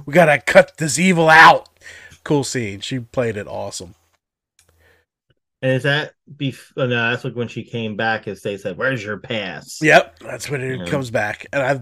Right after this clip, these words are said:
Speaker 1: that
Speaker 2: Yeah.
Speaker 1: nurse was Wes Craven's daughter.
Speaker 2: Oh, really?
Speaker 1: Yeah.
Speaker 2: Okay. Wasn't Lin, was Lin Shaye in this,
Speaker 1: Lin Shaye
Speaker 2: too?
Speaker 1: was in this.
Speaker 2: Who did she play?
Speaker 1: I gotta re-, I don't remember.
Speaker 2: Okay.
Speaker 1: But I think a nurse in the hospital.
Speaker 2: Okay.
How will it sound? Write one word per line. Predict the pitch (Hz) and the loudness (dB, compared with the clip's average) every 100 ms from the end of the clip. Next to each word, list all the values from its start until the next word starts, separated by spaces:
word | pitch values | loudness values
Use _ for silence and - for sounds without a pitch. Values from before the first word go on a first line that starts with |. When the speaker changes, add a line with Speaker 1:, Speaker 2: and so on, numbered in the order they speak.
| 117 - | -6 2
Speaker 1:
that | 147 175 | 4 4
Speaker 2:
Yeah. | |
Speaker 1:
nurse | 160 151 147 - | 0 -4 -4 -6
was | 131 127 127 123 117 | -4 -2 -2 -4 -4
Wes | 131 - | -6 -6
Craven's | 135 123 110 98 | -6 -6 -8 -10
daughter. | 110 107 73 - - - _ _ _ _ _ _ _ - | -10 -10 -14 -18 -20 -20 _ _ _ _ _ _ _ 0
Speaker 2:
Oh, | 175 | 2
really? | 147 233 220 | 4 2 -2
Speaker 1:
Yeah. | 101 95 160 | -6 -6 -6
Speaker 2:
Okay. | 180 113 110 113 - - - | -4 -2 -2 -4 -12 -8 -2
Wasn't | 165 226 185 | 0 0 -2
Lin, | 180 156 | -4 -4
was | 160 143 | -6 -6
Lin | 156 180 | -6 -8
Shaye | 170 143 135 156 | -8 -4 -4 -6
in | 175 | -10
this, | 190 196 | -12 -6
Speaker 1:
Lin | 117 120 | -4 -2
Shaye | 123 123 | 0 2
Speaker 2:
too? | 120 | 0
Speaker 1:
was | 117 107 | -2 -6
in | 95 113 98 | -8 -10 -10
this. | 85 - - - - _ _ _ | -12 -12 -14 -18 -20 _ _ _
Speaker 2:
Who | 123 143 | -4 -2
did | 147 | -2
she | 143 | -4
play? | 131 135 123 107 | -4 -2 -2 -4
Speaker 1:
I | 110 | -4
gotta | 113 113 | -4 -2
re-, | 110 101 | -2 -4
I | 104 | -6
don't | 101 | -6
remember. | 101 98 98 92 90 90 - - - 107 | -8 -12 -12 -12 -12 -14 -16 -20 -12 -6
Speaker 2:
Okay. | 110 104 90 92 | -4 -4 -6 -4
Speaker 1:
But | |
I | 113 | -4
think | 113 - 120 | -2 -4 -4
a | 120 | -6
nurse | 107 113 110 - | -6 -6 -6 -6
in | 104 | -10
the | 101 | -10
hospital. | 90 92 92 - 82 - _ _ _ _ - | -12 -12 -14 -16 -18 -20 _ _ _ _ -4
Speaker 2:
Okay. | 143 139 113 117 | -2 -2 -2 -4